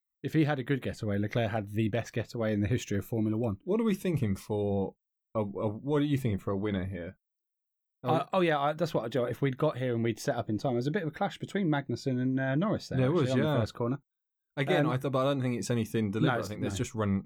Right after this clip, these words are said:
Speaker 2: Uh, they're so tight for
Speaker 1: I,
Speaker 2: space.
Speaker 1: I, you know, it's gonna sound like I'm just going off what we've seen so far, but
Speaker 2: Sorry,
Speaker 1: I, I
Speaker 2: Sam,
Speaker 1: said to
Speaker 2: sorry.
Speaker 1: you
Speaker 2: Alonso though lost two places immediately
Speaker 1: Yeah,
Speaker 2: off
Speaker 1: that's
Speaker 2: the launch.
Speaker 1: poor for him.
Speaker 2: Um, but,
Speaker 1: But
Speaker 2: but then
Speaker 1: I
Speaker 2: they, they just scissored it. I mean, they came
Speaker 1: Yeah.
Speaker 2: across him and
Speaker 1: I did say to you when we were having lunch, and you,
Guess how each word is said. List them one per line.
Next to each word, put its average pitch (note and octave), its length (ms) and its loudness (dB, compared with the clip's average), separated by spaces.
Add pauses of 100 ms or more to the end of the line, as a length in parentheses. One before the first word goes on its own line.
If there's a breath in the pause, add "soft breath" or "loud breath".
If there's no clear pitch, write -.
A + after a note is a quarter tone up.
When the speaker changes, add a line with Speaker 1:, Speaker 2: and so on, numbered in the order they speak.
Speaker 2:
Uh, G#2 140 -2
they're G2+ 100 -6
so A2+ 320 -2
tight - 300 -4
for D#3 240 0
Speaker 1:
I, D#2+ 60 -10
Speaker 2:
space. - 40 -12
Speaker 1:
I, D3 120 2 (460)
you D3 60 -2
know, C#3 120 2
it's C3+ 160 -4
gonna D#3+ 180 4
sound D#3 320 0
like A#2+ 200 0
I'm A2+ 140 0
just A#2 200 -4
going A2+ 200 2
off A2+ 160 -2
what A#2+ 100 -2
we've A2 100 -6
seen A2+ 260 0
so G#2+ 140 -2
far, G#2+ 200 -2
but A2 120 -2
Speaker 2:
Sorry, C3 200 0
Speaker 1:
I, C#3+ 40 0
I C#3+ 40 2
Speaker 2:
Sam, F#3 120 -2
Speaker 1:
said F3+ 140 2
to - 40 -14
Speaker 2:
sorry. G#2+ 240 2
Speaker 1:
you A#2+ 80 -8 (160)
Speaker 2:
Alonso A#2 520 0
though E2+ 200 -4 (220)
lost G#2+ 260 -4
two A2+ 180 0
places G#2+ 400 -4
immediately G#2+ 440 0
Speaker 1:
Yeah, G#2+ 40 0
Speaker 2:
off A#2+ 60 -2
Speaker 1:
that's - 120 -8
Speaker 2:
the G2 80 -6
launch. F2+ 280 -4
Speaker 1:
poor A#2+ 220 0
for G2+ 140 -4
him. G2 140 0
Speaker 2:
Um, F#2 260 0 (420)
but, C3 80 -2
Speaker 1:
But D#3 160 0
Speaker 2:
but D3 120 0
then C3+ 160 2
Speaker 1:
I B2 40 0
Speaker 2:
they, A#2+ 60 -4
they B2 140 0
just A#2+ 220 -4
scissored C#3+ 240 0
it. F2 120 -2
I G#2+ 40 -2
mean, A2+ 140 0
they A2 100 0
came B2 160 0
Speaker 1:
Yeah. G#2 100 -2
Speaker 2:
across G2 240 -6
him G#2+ 100 -4
and G2+ 120 -2
Speaker 1:
I D#3+ 140 2
did D#3+ 180 -2
say D3+ 160 0
to B2 140 -4
you G#2+ 80 -2
when G#2+ 100 2
we A2 60 2
were G#2+ 40 0
having A2+ 200 0
lunch, G2+ 240 -4
and G#2+ 100 2
you, G#2+ 160 2